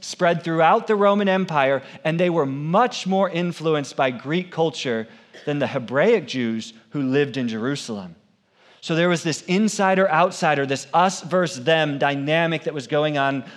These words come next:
between these two groups. So here we see the first part of Satan's plan to hurt the church and slow the spread of God's word. The enemy was trying to use a conflict to split the church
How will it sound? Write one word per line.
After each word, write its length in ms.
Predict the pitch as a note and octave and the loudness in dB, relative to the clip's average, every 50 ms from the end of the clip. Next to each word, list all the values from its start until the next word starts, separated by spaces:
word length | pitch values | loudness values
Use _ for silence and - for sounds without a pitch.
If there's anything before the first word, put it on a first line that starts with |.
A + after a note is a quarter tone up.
| - | -10
between 440 | - C#3 B2+ - - D3+ D3 C#3+ C#3 | -10 -10 -8 -6 -4 -4 -2 -2 -2
these 200 | C3+ C3 B2 - | -2 -4 -4 -6
two 200 | - - C#3+ C3 | -8 -8 -8 -8
groups. 440 | A2 A#2+ C3+ C3+ A2 - - - - - - - - - - - - - | -6 -6 -6 -6 -6 -8 -12 -16 -20 -20 -20 -20 -20 -20 -20 -20 -18 -8
So 180 | - E3+ D3 | -6 -6 -6
here 360 | - - - F#3+ G3 G#3+ A3+ A#3 | -6 -6 -4 0 2 2 2 4
we 140 | A#3 A3+ | 2 0
see 220 | G3 - - G3 F3 | 0 0 -2 -2 0
the 100 | D3 - | 0 -2
first 500 | - - - E3+ F#3 G3+ G3 - - - | -4 -4 -2 0 2 2 0 -2 -6 -4
part 380 | E3 E3+ D#3+ C#3+ C3+ - - - - - - - | 0 2 2 2 2 0 -4 -10 -18 -14 -6 -4
of 120 | D3+ C3+ | -4 -4
Satan's 500 | - - E3 D#3+ E3+ F3+ D#3 D3+ C#3+ - | -2 -2 0 0 0 -2 -4 -6 -8 -10
plan 540 | - - - D#3+ D3+ C#3+ C3+ B2+ A#2+ A#2 - - - | -12 -8 -4 -2 -2 -2 -2 -2 -4 -6 -8 -8 -8
to 120 | D#3+ C3 | -6 -6
hurt 360 | - - - F3 G3 G#3 G#3 | -6 -2 0 0 0 2 0
the 80 | G#3+ G3+ | -2 -4
church 520 | G3+ - - F3 D3+ C3 B2+ - - - - - - | -4 -4 -2 -2 -2 -2 -2 -4 -8 -14 -16 -10 -6
and 180 | D3 C#3+ C#3 C3 | -4 -4 -4 -6
slow 540 | - - - D#3 D#3+ D#3 E3 E3 F3 F3 F3 | -8 -10 -10 -6 -2 2 4 4 4 4 2
the 120 | E3 F3+ | 0 -4
spread 440 | - - - - D#3 C#3 C3+ C3 C3 | -6 -6 -6 -2 0 2 2 0 0
of 200 | - C#3 B2 A2+ | -2 -6 -6 -2
God's 340 | C#3 C3 B2+ B2+ A#2 A#2 A#2+ | 0 2 2 2 0 -2 -4
word. 300 | A#2+ A#2+ A2+ G#2+ G2 F2+ - - - - - - - - | -4 -2 -2 -2 -4 -6 -10 -16 -20 -20 -20 -20 -10 -8
The 160 | C#3+ E3 - - | -6 -6 -4 -4
enemy 520 | D3+ E3+ G3+ G#3+ G#3+ G#3+ G#3+ A3 G3+ G#3+ - | -2 -2 0 0 0 0 0 0 -2 -4 -8
was 220 | - D#3 C#3+ - - | -10 -10 -8 -8 -10
trying 400 | - - D#3 D#3 E3 F3+ F#3+ F#3 | -8 -6 -4 -2 -2 -2 -2 -4
to 100 | F3+ F3+ | -4 -6
use 400 | D#3 D3 D#3+ E3 E3 E3 D#3 - | -6 -6 -4 -4 -4 -4 -4 -6
a 140 | - C3+ B2+ | -6 -6 -6
conflict 1040 | A#2 - - - - D#3 D#3 D#3 D3+ C3+ - - A#2 G#2 G2 - - - - - - _ _ _ _ _ _ _ _ _ | -6 -8 -14 -8 -4 -2 -2 -2 -2 -6 -8 -8 -8 -8 -8 -12 -16 -18 -20 -20 -20 _ _ _ _ _ _ _ _ _
to 100 | - C#3 | -14 -12
split 640 | - - - - - - - - C#3+ E3 F#3+ F#3+ F#3+ | -10 -10 -10 -10 -10 -12 -10 -4 -2 0 -2 0 -2
the 80 | G3 F#3+ | -6 -6
church 640 | F#3+ - - D3+ A#2+ A2 G#2+ - - - - - | -6 -4 -2 0 0 0 -2 -4 -8 -12 -12 -14